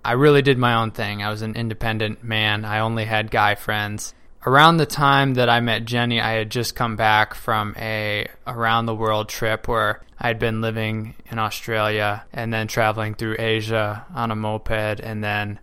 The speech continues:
through Europe, um, and Africa. So I'd been back about three months. I had no money. I think I had just picked up a job at an outpatient program, and I was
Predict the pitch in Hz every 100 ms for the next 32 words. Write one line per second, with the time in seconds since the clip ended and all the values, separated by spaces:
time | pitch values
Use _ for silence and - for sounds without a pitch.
0 | - - 113 107 104 104 - 117 110 107
1 | 101 101 - - 117 104 - 113 107 107
2 | 113 - 110 104 - 120 110 - - -
3 | - - 135 139 131 131 127 127 117 113
4 | 123 117 113 113 107 123 117 117 117 120
5 | 120 113 113 113 113 120 - 117 - 165
6 | 135 123 113 117 110 - 117 123 117 110
7 | 113 104 107 113 110 107 107 - 113 117
8 | 113 113 110 107 110 107 101 - - -
9 | - - 117 107 104 104 - - - 107
10 | 107 107 104 104 101 -